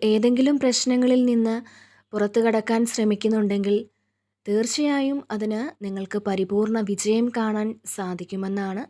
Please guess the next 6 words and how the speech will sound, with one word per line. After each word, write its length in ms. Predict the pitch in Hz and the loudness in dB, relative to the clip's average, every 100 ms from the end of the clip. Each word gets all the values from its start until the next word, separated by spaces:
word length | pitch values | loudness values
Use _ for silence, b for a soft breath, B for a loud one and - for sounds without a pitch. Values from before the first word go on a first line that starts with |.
| _ 180 | _ -16
ഇവിടെ 240 | 170 175 - | -12 -10 -8
കാണുന്നത്. 500 | 170 175 180 185 269 _ _ _ _ _ _ _ _ _ 185 | -6 -6 -4 -6 -8 _ _ _ _ _ _ _ _ _ -14
അപ്പോൾ 360 | 180 196 196 - _ - | -4 -2 -2 -4 _ -8
എന്തു 280 | 202 220 277 | -4 -2 -2
തന്നെ 320 | 277 262 262 | 0 0 0
പ്രശ്നങ്ങളും 800 | 254 240 - 220 214 208 214 | 0 0 0 -2 0 0 -2